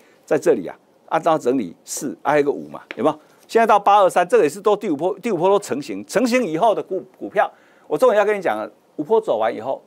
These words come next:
改天会再找一些周线五波那种走完，那你也不要操作了，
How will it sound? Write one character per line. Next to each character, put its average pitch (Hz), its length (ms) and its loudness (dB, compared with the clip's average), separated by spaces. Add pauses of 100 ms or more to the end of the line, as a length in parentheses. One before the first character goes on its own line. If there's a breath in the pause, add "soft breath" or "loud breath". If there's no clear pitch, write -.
改 160 100 4
天 208 120 4
会 233 120 4
再 226 120 2
找 135 200 -2
一 170 60 -2
些 185 320 -2 (100)
周 294 280 0
线 262 180 0
五 120 140 -4
波 160 200 -2
那 160 140 -2
种 110 200 -4
走 107 160 -6
完， 95 200 -4 (360 soft breath)
那 180 180 0 (100)
你 139 120 -2
也 120 80 -2
不 98 100 -6
要 101 80 -4
操 104 180 -8
作 107 160 -6
了， - 100 -12